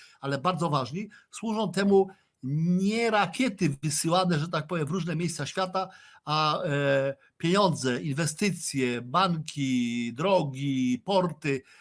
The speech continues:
i tak dalej, i tak dalej. I dzisiaj więcej się zwycięża w wojnie handlowej niż, e, używając, e, czołgi i samoloty.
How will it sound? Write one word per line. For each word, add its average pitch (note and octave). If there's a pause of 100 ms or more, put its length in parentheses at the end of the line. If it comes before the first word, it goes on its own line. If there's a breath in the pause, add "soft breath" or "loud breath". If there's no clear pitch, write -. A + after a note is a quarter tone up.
(140 soft breath)
i C#3+
tak D3
dalej, D#3+
i C#3+
tak C#3+
dalej. F#3 (300 soft breath)
I A#2+
dzisiaj F3 (560 soft breath)
więcej F3+
się D3+
zwycięża D#3+
w C3
wojnie E3 (220 soft breath)
handlowej F#3+ (260 soft breath)
niż, D#3
e, D#3+
używając, D#3+ (220)
e, B2+
czołgi D#3
i C#3+
samoloty. C3+